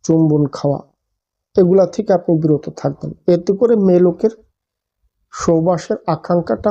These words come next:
কম আসবে, ফলে কামরসটাও কম নির্গত হবে। এভাবে করে আপনি কৌশল অবলম্বন করে সহবাস করতে পারেন। আপনারা যারা আমাদের কাছে সহবাসে পানি আসা বন্ধ করার জন্য টিপস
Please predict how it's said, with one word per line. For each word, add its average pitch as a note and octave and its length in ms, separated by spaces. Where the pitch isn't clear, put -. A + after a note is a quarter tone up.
কম F3 280
আসবে, C3+ 320
ফলে E3+ 300
কামরসটাও E3 640
কম E3+ 240
নির্গত D3+ 420
হবে। - 240
এভাবে G3 320
করে B3 200
আপনি A3+ 200
কৌশল F3 380
অবলম্বন E3+ 520
করে G#3+ 180
সহবাস C#3+ 460
করতে - 320
পারেন। - 300
আপনারা A3 460
যারা F3+ 300
আমাদের F3+ 360
কাছে F#3 260
সহবাসে F3 540
পানি E3+ 280
আসা - 260
বন্ধ D#3 280
করার E3 300
জন্য D#3+ 180
টিপস D#3+ 320